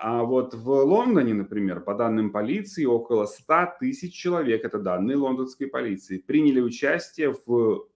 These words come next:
акции в эту субботу, вчера, в пропалестинской акции, так оно и подает это сми и, собственно, полиция. Сто тысяч человек вышли,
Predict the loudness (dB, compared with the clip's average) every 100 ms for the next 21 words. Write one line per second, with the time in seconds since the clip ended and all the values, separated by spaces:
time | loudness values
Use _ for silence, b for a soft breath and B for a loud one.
0 | _ _ -2 0 -2 -6 -8 -4 -4 -6
1 | -8 0 0 0 -2 -2 2 2 2 -6
2 | -4 0 2 2 -2 -14 _ -12 -12 0
3 | 2 4 4 2 2 0 -4 -8 _ _
4 | _ _ 2 6 6 6 2 0 -2 4
5 | 4 4 -2 -6 -4 -6 -6 -16 -18 -18
6 | -10 -10 -10 -8 -6 -4 -6 -8 -10 -6
7 | 0 4 4 2 -6 -10 -10 -10 -12 -16
8 | -20 -20 -20 0 2 2 0 -6 -10 -6
9 | 0 2 2 2 0 -4 -14 -18 -18 -20
10 | _ -10 -8 -12 -2 0 0 -2 -10 -12
11 | _ b b b b b _ -2 6 6
12 | 6 -4 -4 -4 -8 -2 0 4 2 0
13 | 0 -2 0 -4 -4 -6